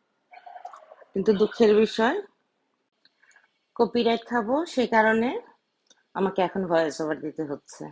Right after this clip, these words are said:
তা না হলে যে সুন্দর সুন্দর গান আমরা শুনছিলাম। বাইরে বৃষ্টি হচ্ছিল ঠিক আছে,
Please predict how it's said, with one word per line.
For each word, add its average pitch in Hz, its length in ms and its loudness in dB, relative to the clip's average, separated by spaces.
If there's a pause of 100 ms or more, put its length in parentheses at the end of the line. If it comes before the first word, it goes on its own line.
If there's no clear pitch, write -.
(760)
তা 202 120 8
না 208 140 4
হলে 220 180 2
যে 220 200 2
সুন্দর 220 340 0
সুন্দর 202 320 -2
গান 196 240 0
আমরা 190 200 0
শুনছিলাম। 170 880 -4 (540)
বাইরে 240 260 6
বৃষ্টি 302 340 -2
হচ্ছিল 277 520 -2
ঠিক - 240 -8
আছে, 226 320 -2